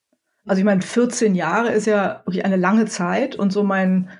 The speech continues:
mein Bild, äh, in meinem, in meinem Exit-Jahr sozusagen war, äh, „A relationship has run its course.“ Also es war wirklich eine super Beziehung, die ich mit Google hatte und ich habe vieles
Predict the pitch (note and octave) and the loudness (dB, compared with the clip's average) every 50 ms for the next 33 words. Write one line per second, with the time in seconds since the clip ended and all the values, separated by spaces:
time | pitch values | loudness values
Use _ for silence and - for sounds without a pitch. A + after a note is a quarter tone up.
0 | _ _ _ _ _ - - F#3+ F#3 F#3+ G3 - G#3 G#3+ A#3+ C4 C#4 C#4 B3+ - | _ _ _ _ _ -4 -2 0 2 2 2 2 2 2 4 4 2 0 -2 -4
1 | - - - G3+ G#3 G#3 G#3+ A3 G#3+ - G#3 G3+ G3+ F#3+ F#3+ G3 F#3+ F#3+ F#3+ F#3 | -4 -2 0 2 2 2 2 0 0 0 -2 -2 -2 0 0 0 0 0 0 0
2 | F#3+ F#3 - B3 G3 G3 F#3 F3 F3 F#3 F3+ - A#3+ A#3+ - - A#3+ - - G3+ | -2 -2 -2 -2 0 0 0 2 0 0 0 -2 -4 -4 -2 -4 -4 -4 -2 -2
3 | F#3+ G3+ G3+ - - F#3+ F3+ G3+ F#3+ G3 F#3+ F#3+ F#3+ F#3 E3+ F#3+ F#3+ F#3 F#3 F#3 | -2 -2 -2 -2 -4 -4 -4 -2 -2 0 0 0 0 0 0 2 2 2 2 2
4 | G3+ G#3 - - - _ _ _ - G3+ F#3+ F#3 F#3 F3+ F3+ - F#3+ F#3 F#3 F#3 | 0 -2 -8 -16 -20 _ _ _ -2 0 2 2 2 2 2 2 2 4 4 4
5 | F#3 A3 A#3+ A#3+ B3 G#3+ G#3 F#3 G3 F#3 F#3 G3+ G3+ G#3 F#3+ - - - G#3+ G3 | 4 4 4 2 2 2 2 2 0 2 2 2 2 2 0 -2 -2 -2 0 0
6 | A3 C4+ E4 E4 - - G#3 F#3 F3+ G#3+ G3+ F#3+ G3+ A3 A3 A#3 A3 G#3+ A3 - | 2 0 0 -2 -2 -2 0 0 2 2 2 4 4 2 2 2 -2 -2 -2 -4
7 | - G#3 G#3 F#3+ F3 B3 B3 C#4+ A#3 G#3+ A3 G#3+ - - A3+ A#3 B3 C#4 E4 E4+ | -2 0 2 4 4 4 4 4 2 2 0 0 0 -2 0 0 2 0 -2 -4
8 | - - _ _ _ - A3+ A#3 A3+ A3 A3 A#3+ A3 - B3 A#3+ A#3 A#3+ A#3+ A#3+ | -8 -10 _ _ _ 0 0 0 0 0 0 -2 0 0 0 0 2 0 0 -2
9 | A#3 A#3+ C4 C4 A#3+ - G3+ G#3 G3 F3 G#3 G3 D#3 - - - A3+ A3 A3 G#3+ | -2 -2 0 -2 0 0 0 -2 -2 0 -2 -2 -4 -4 0 2 2 4 6 4
10 | G#3 G3+ - - | 4 2 -2 -10